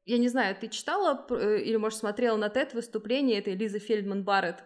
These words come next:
которая про эмоции, они же опровергли теорию о том, что у всех людей одинаковые эмоции,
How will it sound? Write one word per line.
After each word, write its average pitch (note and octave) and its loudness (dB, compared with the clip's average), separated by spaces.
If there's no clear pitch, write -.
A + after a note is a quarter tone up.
которая G#3 -2
про G#3+ 2
эмоции, G#3 -2
они A3 0
же A#3 0
опровергли A3+ 0
теорию G#3+ 0
о G3 -4
том, G#3+ -6
что G#3+ -4
у - -4
всех G#3 -2
людей G#3 2
одинаковые G3 -2
эмоции, A3+ -6